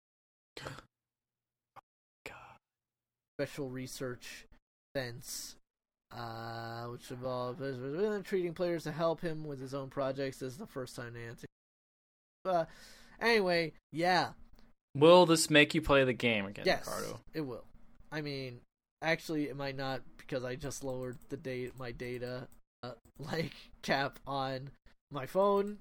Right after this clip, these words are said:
Speaker 2: and this chews through a lot of that, so maybe not.
Speaker 1: Does it? I feel like Pokemon Go doesn't take
Speaker 2: Or
Speaker 1: that
Speaker 2: maybe.
Speaker 1: much.
Speaker 2: Maybe not. Maybe.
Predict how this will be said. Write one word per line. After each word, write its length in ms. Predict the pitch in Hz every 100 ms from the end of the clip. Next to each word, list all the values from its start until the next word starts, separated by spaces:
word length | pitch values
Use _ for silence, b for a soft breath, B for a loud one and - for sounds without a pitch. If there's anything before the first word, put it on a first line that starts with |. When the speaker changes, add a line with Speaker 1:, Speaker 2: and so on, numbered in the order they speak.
| -
Speaker 2:
and 180 | 131 135
this 220 | 131 -
chews 260 | - 170 151
through 180 | 147 139
a 40 |
lot 240 | 143 208 208
of 60 |
that, 260 | 208 208 190 - - - -
so 160 | -
maybe 240 | 147 208 202
not. 320 | 196 190 185 - -
Speaker 1:
Does 200 | 156 226
it? 120 | 440
I 120 | 220
feel 140 | 208 415
like 100 | 359
Pokemon 260 | 370 208
Go 80 | 151
doesn't 160 | 131 123
take 140 | 113
Speaker 2:
Or 40 | 101
Speaker 1:
that 160 | 123
Speaker 2:
maybe. 120 | - 92
Speaker 1:
much. 260 | 113 - - - _ - - _ _ _ _ _ _ _
Speaker 2:
Maybe 220 | 294 233
not. 220 | 160 120 113 - - - - - - _ - - _ _ _ _ _ _ _ -
Maybe. 360 | 170 117 101